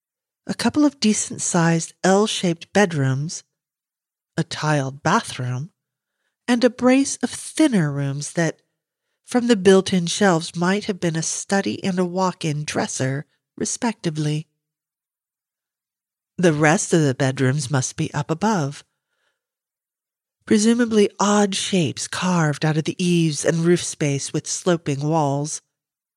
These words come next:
The jangled Tetris of chimneys and brick buttresses needing a pair of steep and narrow staircases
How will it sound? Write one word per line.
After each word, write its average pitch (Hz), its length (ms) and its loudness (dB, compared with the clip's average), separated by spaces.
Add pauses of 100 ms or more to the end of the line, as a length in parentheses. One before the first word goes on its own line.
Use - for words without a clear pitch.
(680)
The 165 100 0
jangled 147 520 0
Tetris - 520 -2
of - 140 -12
chimneys 160 600 -4 (380)
and 196 160 4
brick 185 280 -2
buttresses 156 680 -2 (320)
needing 196 420 0
a 185 60 0
pair 156 320 -2
of 147 80 -4
steep - 480 -4 (220)
and 165 160 0
narrow 156 240 4
staircases 143 960 -2